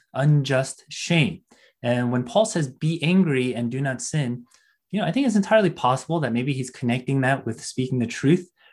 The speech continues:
right? "Be angry when lies and falsehoods are being spread and, uh, causing injustice or causing division." but do not sin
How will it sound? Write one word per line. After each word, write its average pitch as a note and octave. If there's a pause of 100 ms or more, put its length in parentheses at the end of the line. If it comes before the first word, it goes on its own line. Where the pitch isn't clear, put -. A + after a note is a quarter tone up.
(120)
right? A#2+
"Be E3+
angry E3
when A2
lies C#3
and A2+
falsehoods D3+
are A#2
being A#2
spread C3
and, G2 (280)
uh, G2+ (100)
causing B2+
injustice A#2
or G2+
causing B2
division." A#2+ (340)
but A#2+
do F#3+
not G#3
sin A#2